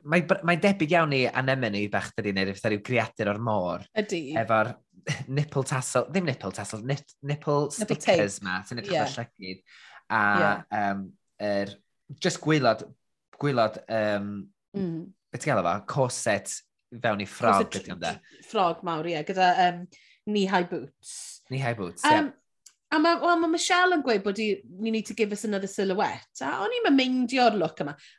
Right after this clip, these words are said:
Speaker 2: Am ryw reswm oedd 'na rhywbeth yn cweit yn connectio fi,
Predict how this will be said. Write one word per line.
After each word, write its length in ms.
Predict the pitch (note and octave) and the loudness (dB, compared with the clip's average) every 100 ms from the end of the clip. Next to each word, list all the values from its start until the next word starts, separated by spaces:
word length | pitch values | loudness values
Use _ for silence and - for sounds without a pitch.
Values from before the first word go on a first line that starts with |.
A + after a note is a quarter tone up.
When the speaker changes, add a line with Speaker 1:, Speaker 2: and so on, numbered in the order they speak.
| - | -4
Speaker 2:
Am 120 | C#4+ | 2
ryw 160 | F#4+ G4 | 4 4
reswm 240 | E4+ D4 | 2 0
oedd 60 | C4+ | 0
'na 80 | C4 | 0
rhywbeth 280 | C4 B3 B3 | 0 -2 -2
yn 120 | B3+ | -4
cweit 380 | - B3+ A#3+ - | 0 0 0 0
yn 400 | A#3 A3+ A3+ G#3 - | 0 0 -4 -6 -6
connectio 600 | B3 G3+ - - A#3 G3 | -6 -6 -8 -4 -2 0
fi, 380 | G#3 G3 F#3 | 0 -2 -4